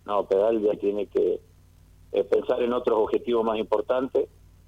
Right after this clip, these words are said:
Yo creo que hace años que viene persiguiendo un campeonato, y yo creo que vamos a dejar todo si nos toca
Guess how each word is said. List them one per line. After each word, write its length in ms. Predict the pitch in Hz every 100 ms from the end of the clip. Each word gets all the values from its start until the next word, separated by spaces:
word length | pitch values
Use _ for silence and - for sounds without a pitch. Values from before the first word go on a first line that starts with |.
| - -
Yo 140 | 95
creo 200 | 90 104
que 120 | 95 107
hace 180 | -
años 240 | 110 107 101
que 100 | 101
viene 220 | 98 101
persiguiendo 500 | 90 90 98 101 101
un 60 | 92
campeonato, 680 | 95 98 101 120 - 120 - - - - - - - -
y 320 | 95 92 90
yo 100 | 101
creo 220 | 104 104
que 80 | 98
vamos 320 | 98 101 98
a 40 | 95
dejar 340 | 92 107 101
todo 400 | - 127 127 120
si 160 | - 95
nos 160 | 90
toca 260 | - 95